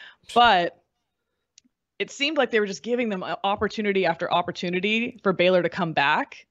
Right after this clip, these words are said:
And if they do that against U C L A, U C L A is gonna capitalize on it. They're a closer team. And it's funny because I was actually on Rush Hour with Danny Burke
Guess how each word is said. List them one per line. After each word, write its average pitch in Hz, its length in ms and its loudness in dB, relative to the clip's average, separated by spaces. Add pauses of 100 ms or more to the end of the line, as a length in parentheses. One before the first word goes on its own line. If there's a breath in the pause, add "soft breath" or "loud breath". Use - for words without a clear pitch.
(160)
And 202 100 -2
if 165 80 -4
they 220 140 4
do 196 280 -6
that 247 220 2
against 202 240 -4
U 196 100 -10
C 185 160 -10
L 170 160 -2
A, 175 60 -2
U 180 160 -4
C 185 140 -6
L 165 80 -2
A - 20 -2
is 160 80 -4
gonna 156 160 -6
capitalize 151 520 -2
on 151 80 -6
it. 143 100 -6
They're 165 140 0
a 160 40 -4
closer 175 420 0
team. 87 380 -8 (340 loud breath)
And 196 80 0
it's 202 120 2
funny 285 200 2
because 233 360 4
I - 40 2
was 208 140 2
actually 214 320 -2
on 190 120 -2
Rush 202 280 -2
Hour 196 200 2
with 180 120 -4
Danny 175 280 -8
Burke 220 520 -2